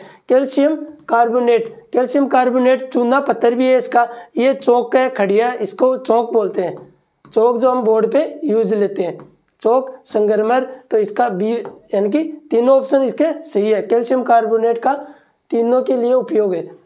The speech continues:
तो इसके तीनों option सही है, तो D option सही हो जाएगा। ओके, तो इसके आगे हम next question देखते हैं। Next question दे रखा है, जब copper oxide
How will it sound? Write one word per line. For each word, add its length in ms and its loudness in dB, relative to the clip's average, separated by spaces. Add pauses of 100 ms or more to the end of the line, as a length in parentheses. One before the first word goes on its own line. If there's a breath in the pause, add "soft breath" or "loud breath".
(800)
तो 60 0
इसके 240 0
तीनों 280 2
option 300 2
सही 280 0
है, 100 2 (340)
तो 220 -2
D 240 0
option 280 2
सही 220 0
हो 80 2
जाएगा। 300 2
ओके, 220 2
तो 360 -8
इसके 200 -2
आगे 160 2
हम 80 0
next 220 -2
question 260 -2
देखते 260 0
हैं। 100 -2 (2000)
Next 220 2
question 280 2
दे 120 6
रखा 200 4
है, 80 4
जब 240 2
copper 380 4
oxide 560 2